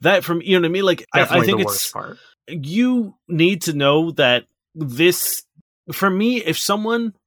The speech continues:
Speaker 1: was to be like, "Hey, there might be times where I get overwhelmed or it might feel uncomfortable and I may need to stop having sex, and I will let you know when that happens."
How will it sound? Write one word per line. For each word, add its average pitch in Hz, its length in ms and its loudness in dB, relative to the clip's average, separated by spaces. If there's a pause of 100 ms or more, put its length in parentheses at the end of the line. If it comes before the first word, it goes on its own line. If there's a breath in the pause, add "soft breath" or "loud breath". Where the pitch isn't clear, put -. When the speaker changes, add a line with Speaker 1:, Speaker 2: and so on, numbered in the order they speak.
(300)
Speaker 1:
was 147 280 2
to 131 100 -6
be 143 80 -2
like, 135 180 0
"Hey, 123 240 2
there 117 160 -2
might 135 180 -4
be 143 100 -8
times 120 420 -4
where 110 260 0 (360)
I 135 80 2
get 131 140 2
overwhelmed 117 720 -2
or 110 160 -2
it 101 40 -10
might 113 180 -6
feel 120 180 -4
uncomfortable 110 460 -8
and 107 80 -6
I 107 40 -6
may 120 160 -2
need 117 200 -4
to - 60 -14
stop 107 300 -6
having 101 240 -6
sex, - 420 -10 (280)
and 123 100 -2
I 123 80 2
will 131 120 -2
let 165 180 2
you 170 60 0
know 170 100 -2
when 160 100 -2
that 131 120 -2
happens." 143 440 -2